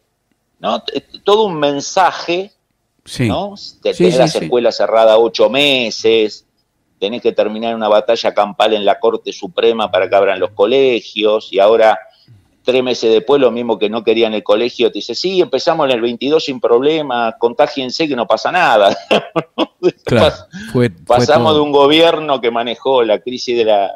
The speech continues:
Speaker 1: de la pandemia como Norcorea a una especie de playa nudista en Niza, donde cada uno hace lo que quiere, digamos,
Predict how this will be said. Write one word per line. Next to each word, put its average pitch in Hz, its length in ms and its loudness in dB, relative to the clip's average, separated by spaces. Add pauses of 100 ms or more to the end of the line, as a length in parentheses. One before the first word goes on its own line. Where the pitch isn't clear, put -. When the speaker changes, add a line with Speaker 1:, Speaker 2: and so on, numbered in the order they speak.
(120)
Speaker 1:
de 107 80 -2
la 107 100 2
pandemia 117 540 -2
como 107 180 -6
Norcorea 131 920 2 (520)
a 95 100 -8
una 107 160 -6
especie 117 480 -2
de 104 100 2
playa 117 380 0
nudista 104 400 -6
en 107 140 -2
Niza, 135 380 -2
donde 101 260 0
cada 104 220 4
uno 113 160 -2
hace 95 140 -6
lo 92 120 -4
que 104 100 -6
quiere, 98 520 0
digamos, - 360 -12